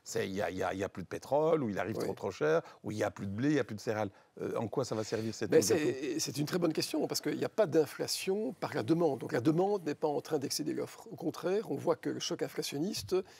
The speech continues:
Speaker 2: stabilise la demande. Et en fait, le, la demande, globalement, peut être mesurée par ce qu'on appelle le taux de croissance réelle de l'économie,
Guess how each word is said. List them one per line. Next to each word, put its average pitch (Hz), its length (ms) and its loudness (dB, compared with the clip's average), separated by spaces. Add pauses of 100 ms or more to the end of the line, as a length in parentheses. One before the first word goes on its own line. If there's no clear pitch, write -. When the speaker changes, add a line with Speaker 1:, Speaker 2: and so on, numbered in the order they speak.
(120)
Speaker 2:
stabilise 160 540 0
la 135 80 2
demande. 131 340 -4 (340)
Et - 40 0
en 131 60 0
fait, 190 240 -2
le, - 240 -4
la 131 160 0
demande, 175 540 2
globalement, 143 500 0
peut 160 140 -2
être 127 80 -8
mesurée 151 360 -2
par 165 120 -4
ce - 80 -6
qu'on 147 80 -2
appelle 175 220 0
le - 80 -2
taux 180 180 -4
de - 80 -6
croissance 170 580 -2 (140)
réelle 160 460 6
de 143 60 0
l'économie, 123 520 -6